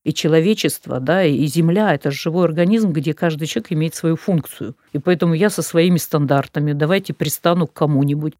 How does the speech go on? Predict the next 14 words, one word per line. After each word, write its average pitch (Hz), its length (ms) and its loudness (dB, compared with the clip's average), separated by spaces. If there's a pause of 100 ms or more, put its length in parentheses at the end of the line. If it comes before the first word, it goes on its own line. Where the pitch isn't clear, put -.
у 147 80 -6
которого 165 500 0
свои 175 280 -2
стандарты. 160 720 -2 (160)
Я 160 120 2
всё 185 160 -2
время 170 220 0
говорю, 156 280 0
даже 196 280 2
бомж 196 480 2
на 156 140 -2
улице 214 600 0
демонстрирует 175 840 0
нам, 285 280 4